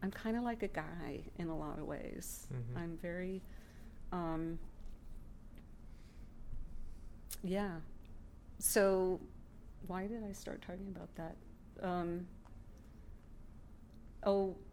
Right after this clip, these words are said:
Speaker 1: oh, the baggage, bringing, uh, or, or just the way, like, I'll say things, I'll just say what's on my mind,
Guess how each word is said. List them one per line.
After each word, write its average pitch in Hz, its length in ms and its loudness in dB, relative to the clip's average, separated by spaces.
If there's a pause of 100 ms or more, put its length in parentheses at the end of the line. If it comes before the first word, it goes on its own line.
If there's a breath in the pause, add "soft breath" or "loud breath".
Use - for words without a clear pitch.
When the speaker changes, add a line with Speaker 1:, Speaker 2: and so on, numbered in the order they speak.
(380)
Speaker 1:
oh, 247 240 12
the 208 140 12
baggage, 214 680 6
bringing, 196 560 6
uh, 170 280 4
or, 185 360 6
or 185 100 6
just 208 340 2 (460)
the 196 80 4
way, 180 460 6
like, 208 320 8
I'll 214 180 10
say 202 380 8
things, 180 300 4
I'll 185 340 8
just - 440 2 (200)
say 175 320 8
what's - 260 4
on 165 220 2
my 151 160 0
mind, 151 580 0